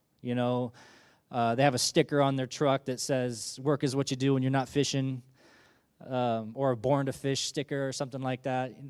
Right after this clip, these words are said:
Just a regular dude. James, the son of Zebedee. Jesus said they were sons of thunder. Maybe they're clamorous guys.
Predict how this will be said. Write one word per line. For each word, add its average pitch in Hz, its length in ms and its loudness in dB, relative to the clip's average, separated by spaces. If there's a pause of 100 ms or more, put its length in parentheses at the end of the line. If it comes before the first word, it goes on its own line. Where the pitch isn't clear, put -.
(400)
Just 247 160 -4
a 254 60 0
regular 185 340 8
dude. 135 500 0 (1800)
James, 165 300 4
the 160 80 0
son 170 200 6
of 151 80 2
Zebedee. 147 680 2 (1200)
Jesus 135 320 2
said 139 160 4
they 135 80 2
were 127 60 2
sons 139 260 2
of 127 100 -4
thunder. 131 480 -2
Maybe 127 240 -2
they're 123 340 0 (200)
clamorous 135 560 2
guys. 120 760 0